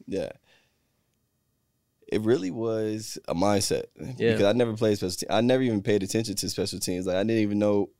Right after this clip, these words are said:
Speaker 1: what impact special teams had in the game 'cause I'm just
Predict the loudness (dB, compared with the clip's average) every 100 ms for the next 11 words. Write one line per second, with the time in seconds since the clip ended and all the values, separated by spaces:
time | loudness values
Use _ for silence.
0 | _ -8 -6 -2 -2 0 -2 0 -4 -2
1 | -2 0 0 2 0 -4 _ _ _ -6
2 | -4 -2 -2 -2 -6 -6 -8